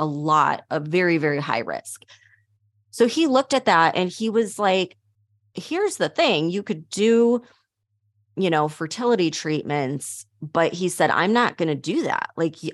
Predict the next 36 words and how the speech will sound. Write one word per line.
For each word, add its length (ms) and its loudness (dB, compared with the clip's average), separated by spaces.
you 360 -2
could 340 -2
die. 480 0
Like, 240 -4
this, 200 -4
th-, 120 -4
you're 220 -2
such 360 -2
a 80 2
high 360 2
risk 800 0
that 480 2
it 180 0
wouldn't 420 0
be 260 -2
in 220 -2
your 120 -4
best 340 -2
interest. 500 -6
There's 240 -2
too 180 0
much 220 2
of 100 -2
a 80 0
risk, 480 0
and 140 -2
I, 320 2
I 140 4
am 140 0
not 240 -2
going 220 -6
to 80 -14
take 260 -10
on 180 0
that 200 -4
risk." 440 -12